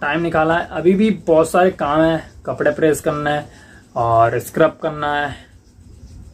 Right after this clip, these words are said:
goggles निकालना है, मतलब काम आज full है। तो कल हमारा जो photoshoot है उसी की तैयारी चल रही है जोरों शोरों से। तो अभी करते हैं scrub और फिर नहाते हैं,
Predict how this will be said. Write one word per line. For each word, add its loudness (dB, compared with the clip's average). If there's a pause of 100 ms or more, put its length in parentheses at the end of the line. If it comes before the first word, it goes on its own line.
(320)
goggles 0
निकालना -2
है, -6
मतलब -2
काम 2
आज 2 (160)
full -2
है। -8 (400)
तो -16 (100)
कल 4
हमारा 2
जो -2
photoshoot -8
है -16 (960)
उसी -6
की 4
तैयारी 2
चल -2
रही 2
है 0
जोरों 0
शोरों 0
से। -10 (840)
तो 4
अभी 4
करते 0
हैं 0
scrub -2
और 0
फिर -6
नहाते -6
हैं, -12